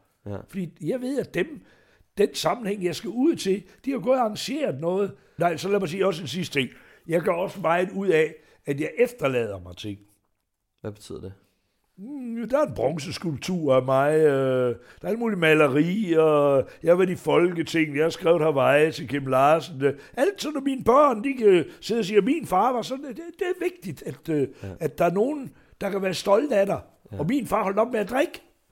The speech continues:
Speaker 2: Noget, de kan være stolte af.
Speaker 1: Ja.
Speaker 2: Fordi at jeg har jo sagt så mange gange, at jeg ikke ville, det at gøre noget ved det, som vi snakkede om.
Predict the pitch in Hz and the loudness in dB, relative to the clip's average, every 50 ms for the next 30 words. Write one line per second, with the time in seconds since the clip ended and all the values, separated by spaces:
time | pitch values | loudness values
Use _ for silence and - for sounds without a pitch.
0 | _ _ _ - 175 214 294 339 330 - 311 311 285 - - 285 240 262 311 330 | _ _ _ -8 -6 -4 -4 -4 -6 -6 -6 -8 -8 -6 -4 -4 -4 -2 -2 -2
1 | 277 226 214 226 240 - _ _ _ _ _ _ _ _ - 110 107 104 95 - | -2 -2 -2 -6 -8 -12 _ _ _ _ _ _ _ _ -14 -10 -10 -10 -10 -12
2 | - _ _ _ _ _ _ _ _ _ _ _ - 226 226 190 190 220 240 240 | -16 _ _ _ _ _ _ _ _ _ _ _ -8 -4 -2 -2 0 0 -2 -2
3 | 233 214 202 - - - 240 240 - - 196 175 190 247 320 294 240 202 180 175 | -2 -2 -4 -4 -4 -6 -6 -6 -10 -10 -10 -8 -10 -10 -8 -8 -8 -6 -6 -6
4 | 160 151 143 135 135 143 190 - 139 135 123 117 120 - - 135 135 - - 262 | -6 -4 -4 -4 -4 -6 -6 -6 -6 -4 -4 -6 -8 -10 -12 -14 -14 -14 -16 -14
5 | 135 - 247 269 254 - - 208 202 202 208 208 220 226 214 202 202 220 262 208 | -10 -6 -2 -2 -2 0 2 2 2 2 4 4 4 4 4 2 0 -4 -4 -8
6 | 143 - 156 143 139 135 139 151 143 147 147 143 131 123 120 120 120 | -8 -6 -6 -6 -8 -8 -4 -2 -2 -2 -2 -2 -4 -4 -4 -4 -6